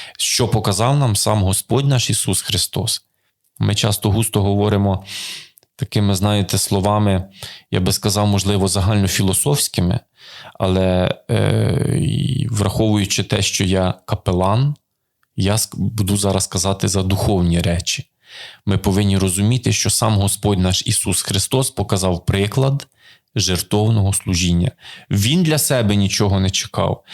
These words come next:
він для себе нічого не шукав. Він зійшов на хрест.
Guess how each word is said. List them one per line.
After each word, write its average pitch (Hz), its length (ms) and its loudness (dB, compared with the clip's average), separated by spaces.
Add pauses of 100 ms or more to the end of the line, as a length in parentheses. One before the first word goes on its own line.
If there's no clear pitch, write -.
(160)
він 101 140 2
для 95 140 2
себе 110 340 2
нічого 95 420 2
не 92 120 2
шукав. 90 640 0 (460)
Він 117 240 2
зійшов 107 400 0
на 95 120 2
хрест. - 560 -2